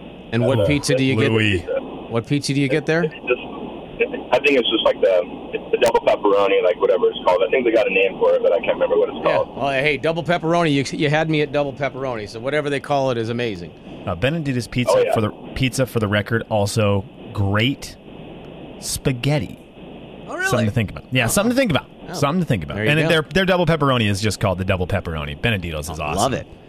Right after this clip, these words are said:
Speaker 3: Okay.
Speaker 1: All right, see you in, what, eighty
Speaker 3: Uh,
Speaker 1: seconds?
Speaker 3: hey, real
Speaker 1: Here we go.
Speaker 3: quick, I gotta set
Speaker 1: Oh.
Speaker 3: this up. Ryan emailed the show on the air at J N Kevin dot com and said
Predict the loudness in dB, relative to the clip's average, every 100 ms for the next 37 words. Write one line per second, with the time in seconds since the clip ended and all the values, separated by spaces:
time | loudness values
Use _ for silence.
0 | -20 -20 -6 0 2 0 -2 -2 -2 -2
1 | -6 -4 -4 -4 -4 -4 -2 -2 0 2
2 | 2 2 2 2 0 0 2 0 2 2
3 | 2 0 0 0 0 -4 -6 0 2 2
4 | 2 0 0 0 2 2 0 -4 -8 -4
5 | 0 2 2 4 2 2 2 2 0 2
6 | 0 2 2 0 0 0 0 -2 0 0